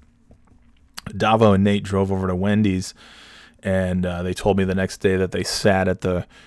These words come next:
at the drive-thru for a very long time, um, placing their order, which, of course, at the time they didn't realize that Wendy's was closed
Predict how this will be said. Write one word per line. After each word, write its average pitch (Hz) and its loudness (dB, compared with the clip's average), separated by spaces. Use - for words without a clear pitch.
at 98 -4
the 98 0
drive-thru 95 2
for 92 -2
a 87 -2
very 95 0
long 92 0
time, 92 -4
um, 92 -6
placing 101 4
their 92 -2
order, 95 2
which, 98 0
of 95 -8
course, 101 0
at 95 0
the 90 -4
time 95 0
they 92 2
didn't 95 0
realize 92 0
that 92 -6
Wendy's 92 -4
was 92 -10
closed 92 0